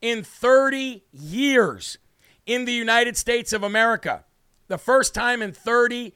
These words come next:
years, abortions are on the rise and birth rate is on the decline. That means all of their social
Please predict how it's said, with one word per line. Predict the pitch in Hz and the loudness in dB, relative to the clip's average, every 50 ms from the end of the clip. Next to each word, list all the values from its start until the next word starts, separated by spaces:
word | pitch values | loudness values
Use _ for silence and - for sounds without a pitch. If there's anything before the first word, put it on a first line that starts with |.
| _ _ _ | _ _ _
years, | 151 131 170 214 240 233 214 175 131 98 87 - - _ _ _ _ _ _ _ - _ _ - | -18 -12 -8 -2 0 2 2 2 0 -4 -12 -18 -20 _ _ _ _ _ _ _ -20 _ _ -2
abortions | 202 190 147 202 226 247 262 262 - - 185 175 170 175 - - - - _ _ - | -2 0 4 8 8 8 8 8 4 0 -4 -4 -4 -6 -8 -10 -10 -14 _ _ 2
are | 220 220 226 226 | 2 2 4 2
on | 226 226 226 226 226 208 | 2 2 2 2 2 0
the | 208 196 | 0 0
rise | 185 165 190 208 220 226 233 233 247 254 277 - - - - _ _ _ _ _ - | 0 2 2 4 6 6 6 6 4 2 0 -2 -6 -8 -10 _ _ _ _ _ -6
and | 208 214 208 180 151 - _ | -4 -4 -4 -6 -10 -4 _
birth | - 247 262 262 254 - - - - _ | 6 8 10 10 8 6 2 -6 -20 _
rate | - 185 208 220 220 226 - - - - | -4 -2 0 2 2 0 -2 -6 -10 -6
is | 214 208 165 - - - | -6 -4 -6 -6 -6 0
on | 214 214 214 220 220 214 180 | 2 4 4 4 2 0 -2
the | 214 202 | -6 -6
decline. | 160 208 208 - - - - 185 190 190 180 160 147 127 107 92 - _ _ _ _ _ - - - - - | -6 -6 -8 -8 -10 -6 -2 0 2 2 2 0 0 -4 -6 -12 -20 _ _ _ _ _ -20 -20 -20 -6 0
That | 180 208 233 226 240 | 2 4 4 2 2
means | 240 240 233 220 190 208 | -2 -6 -6 -6 -6 -2
all | - 220 226 247 254 | 0 2 4 4 4
of | 262 247 226 | 2 0 -2
their | 233 220 | -4 -4
social | - - 247 240 240 202 - 214 233 | -4 -2 -2 0 0 0 -2 -4 -6